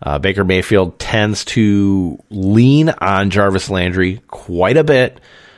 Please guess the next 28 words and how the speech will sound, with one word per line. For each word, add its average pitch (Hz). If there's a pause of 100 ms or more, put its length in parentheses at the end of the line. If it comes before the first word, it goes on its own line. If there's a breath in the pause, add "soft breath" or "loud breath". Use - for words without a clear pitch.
(200 soft breath)
Um, 73
doesn't 98
have 98
the 90
full 98
strength 98
in 90
his 82
shoulder. 92
Can 120
get 127
it 113
down 110
there 95
at 92
times, 90
but, - (440)
you 87
know, 82
is 78
not 92
gonna 90
throw 92
it 67
deep 82
on 85
every 80
ball. 92